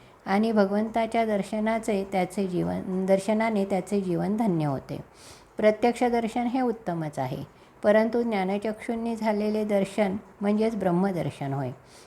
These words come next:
निर्गुण ब्रह्म सगुणात आल्याने तेही तेवढेच अतिदिव्य दर्शन होय. म्हणून समर्थ रामदास स्वामी सांगतात,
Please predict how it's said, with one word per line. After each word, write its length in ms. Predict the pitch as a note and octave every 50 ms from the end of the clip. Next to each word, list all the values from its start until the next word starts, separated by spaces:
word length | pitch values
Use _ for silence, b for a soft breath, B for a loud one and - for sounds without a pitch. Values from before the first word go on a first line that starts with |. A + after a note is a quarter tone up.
| B B -
निर्गुण 440 | G3+ G3 G3 G3 G3 A3 A#3 A#3+
ब्रह्म 320 | A#3+ A#3 A#3 A#3 A#3 A#3 A#3
सगुणात 600 | A#3 - - G#3 G3+ G#3 G#3+ G#3+ G#3+ G#3 G#3 G#3+
आल्याने 500 | G3+ G3+ G#3 G#3+ A3 A3 A3 G#3 F#3 G#3 - B B B B - -
तेही 260 | - G#3 G3+ G3+ A#3+ A#3+ -
तेवढेच 400 | A3 G#3 G3+ G3 G#3+ A3 A3 A3+
अतिदिव्य 600 | G3 F#3 - G3 F#3+ E3+ E3 D#3 D3+ D#3 D#3 D#3
दर्शन 400 | D#3 D3 C#3+ - - - B2 C3
होय. 200 | C3 C#3 C3 C3 C3 - B B B B B B B B
म्हणून 320 | G#3 G3+ G#3+ A3 A#3 B3 B3
समर्थ 420 | - A#3 G#3+ G#3+ G#3+ G#3+ G#3+ A3+
रामदास 480 | G#3+ G#3 G3+ G3 G3 G3 G3 G3 - -
स्वामी 280 | G3 F3+ F3+ F3+ F3+
सांगतात, 480 | F#3 - F3 E3+ E3+ E3+ E3+ F#3 F#3+